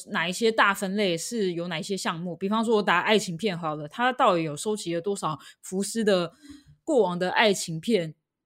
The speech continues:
但是我用打爱情这两个字，可能就只有出现标题，就是影片标题有出现爱情这两个字才会被分为，类为爱情片。我甚至没有办法打说韩剧，就是来做交叉比对，就是，哦，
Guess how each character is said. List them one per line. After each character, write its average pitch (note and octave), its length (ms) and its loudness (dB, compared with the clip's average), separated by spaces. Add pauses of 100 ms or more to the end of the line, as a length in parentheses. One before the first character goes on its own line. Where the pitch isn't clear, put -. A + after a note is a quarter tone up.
(140)
但 C4 120 2
是 B3+ 80 0
我 G3 180 6
用 G#3+ 300 2
打 F3 200 4
爱 G#3+ 180 4
情 F#3 180 -2
这 G#3 120 0
两 D#3+ 180 0
个 F3+ 80 -4
字， F3+ 460 -2 (560)
可 - 120 0
能 A3+ 120 4
就 D#4+ 100 2
只 - 80 2
有 A#3+ 100 12
出 A#3 160 2
现 A#3 200 4
标 A#3 200 8
题， F#3 480 -2
就 C#4+ 140 0
是 C#4+ 80 2
影 G#3 140 0
片 A#3+ 160 2
标 A#3 180 4
题 G3+ 100 -6
有 F3+ 120 0
出 G#3 160 -6
现 A3 120 0
爱 A3 200 0
情 D#3 320 -8 (200)
这 D4 120 -2
两 G3+ 160 6
个 F3 100 0
字 A3+ 160 -2
才 F3+ 160 -2
会 G#3+ 260 8 (280)
被 A#3+ 160 10
分 A3 220 4
为， A#3 280 2 (160)
类 B3+ 220 10
为 F3 180 4
爱 G#3+ 200 4
情 D#3+ 260 -4
片。 E3 360 -4 (440)
我 A#3 100 0
甚 D#4+ 160 0
至 D#4 100 -2
没 D4 80 2
有 B3 120 6
办 C4+ 120 6
法 G3+ 220 8
打 E3+ 300 2
说 A3 200 2
韩 F3+ 240 -4
剧， G#3+ 240 -4
就 A3 200 2
是 A3+ 160 0
来 F#3 180 4
做 G3+ 220 0
交 G3 200 2
叉 G3 200 2
比 E3 180 -8
对， F3 180 -2
就 F#3+ 140 -2
是， A3+ 80 -2
哦， F#4 320 6